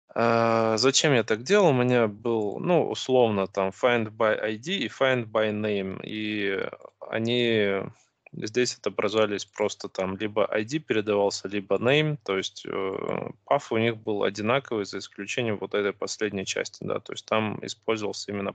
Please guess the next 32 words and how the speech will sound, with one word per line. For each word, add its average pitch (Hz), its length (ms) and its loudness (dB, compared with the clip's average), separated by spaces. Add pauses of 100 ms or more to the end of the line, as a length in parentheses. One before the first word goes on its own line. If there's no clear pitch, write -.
path - 420 0
variable. 98 520 -2 (1500)
А, 135 180 4
ну, 127 120 4
хотя 156 320 -2 (320)
это 127 240 -4
ж - 160 -6
вроде 123 280 -2
даже 104 340 -2
и - 20 -2
не 107 160 -2
здесь, 98 580 -8 (120)
это 101 220 -8
ж 110 60 -6
был 113 240 -2
именно 104 220 0 (100)
path, - 380 -2 (140)
да? 110 280 -6 (540)
Да, 113 160 0
это 101 180 -8
был 104 240 -6
именно 101 220 -6
path. - 400 -10 (1500)
Ну, 190 140 6
в - 80 2
общем, 135 260 2
с - 60 -8
параметрами 117 580 2
тоже 104 280 -4
такое 98 320 -8
делать 95 400 -6
можно, 147 420 -2